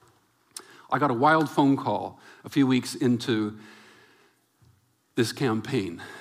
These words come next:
and I was informed that somebody had dropped off a check for ten thousand dollars to sell a thing.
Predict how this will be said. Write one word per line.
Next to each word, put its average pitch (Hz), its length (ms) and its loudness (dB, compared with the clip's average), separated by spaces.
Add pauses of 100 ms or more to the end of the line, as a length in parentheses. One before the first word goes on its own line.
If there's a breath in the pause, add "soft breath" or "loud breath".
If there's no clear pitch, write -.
(380 loud breath)
and 113 420 -2 (200)
I 117 80 0
was 117 160 -2
informed 123 480 0
that 117 160 -4
somebody 123 420 -2
had 113 300 -6
dropped 120 320 -4
off 113 240 -4
a - 20 -10
check 107 300 -10
for - 160 -14
ten 113 200 -6
thousand 107 360 -6
dollars 104 360 -8
to 104 120 -16
sell 98 240 -10
a 98 60 -14
thing. - 280 -14